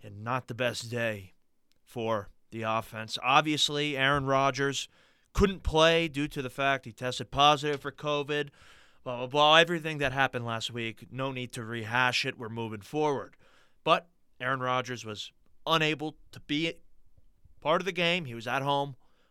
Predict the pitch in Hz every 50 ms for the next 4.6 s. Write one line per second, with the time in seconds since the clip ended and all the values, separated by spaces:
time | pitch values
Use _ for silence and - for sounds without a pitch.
0 | _ _ - 117 127 139 147 143 - 147 131 123 123 123 120 123 139 139 135 -
1 | - - 131 127 123 127 127 127 120 123 120 123 - - 131 117 117 104 - 117
2 | 117 117 117 - - - _ _ _ _ _ _ _ _ _ - - 110 107 104
3 | 104 - - - - 123 131 131 120 143 147 - - 160 139 147 147 151 160 156
4 | 147 147 156 175 202 190 - - - 123 107 101